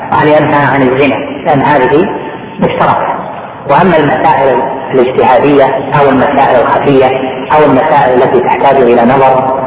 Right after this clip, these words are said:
ورعاية مصالح ونحو ذلك، يعني من مسائل الاجتهاد، فهذه لا بد فيها من علم، لكن علم أهل العلم، علم الراسخين فيه،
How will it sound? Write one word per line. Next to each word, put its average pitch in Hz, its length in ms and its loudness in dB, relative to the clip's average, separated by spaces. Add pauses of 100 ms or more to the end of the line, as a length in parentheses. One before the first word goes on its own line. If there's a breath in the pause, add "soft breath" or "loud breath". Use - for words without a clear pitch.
(180)
ورعاية 123 600 2
مصالح - 540 0 (380)
ونحو 135 260 0
ذلك، 131 420 2
يعني 120 180 2
من 120 180 2
مسائل 123 420 2
الاجتهاد، 120 500 0 (400)
فهذه 139 480 2 (340)
لا 151 140 2
بد 143 340 2
فيها 127 180 2
من 120 120 0
علم، 143 440 2
لكن 135 320 0
علم 143 280 2 (200)
أهل - 220 2
العلم، 120 340 2 (440)
علم 147 500 2
الراسخين 127 720 0
فيه، 170 140 2